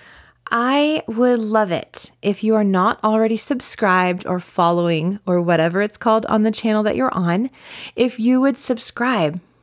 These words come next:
and so that you don't miss any episodes, because we've got some more great ones coming up in the next few weeks.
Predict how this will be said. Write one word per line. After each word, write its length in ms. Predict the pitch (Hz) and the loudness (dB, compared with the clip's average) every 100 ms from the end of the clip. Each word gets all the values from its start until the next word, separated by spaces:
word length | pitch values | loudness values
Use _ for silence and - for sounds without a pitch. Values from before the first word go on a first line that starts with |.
| _ _ _ _ - | _ _ _ _ -2
and 340 | 208 208 196 | 0 2 0
so 160 | - 226 | 0 0
that 140 | 247 | 2
you 100 | 240 | 2
don't 220 | 269 233 | 0 2
miss 140 | 269 - | 0 0
any 200 | 240 196 | 0 0
episodes, 420 | - 240 202 180 | -2 0 0 0
because 300 | 180 214 196 | -4 -4 -2
we've 140 | 196 | 0
got 260 | 220 202 - | 0 -2 -2
some 140 | 214 | 0
more 280 | 208 196 190 | 2 2 0
great 440 | 190 196 202 208 | -2 -4 0 0
ones 260 | - 190 190 | 2 0 -2
coming 420 | - 208 196 196 | -4 -2 0 2
up 220 | 180 160 | 0 -2
in 120 | - 175 | -2 0
the 60 | |
next 260 | 170 170 - | 0 -2 -4
few 200 | 175 170 | -4 -4
weeks. 460 | 110 - - - | -4 -8 -12 -14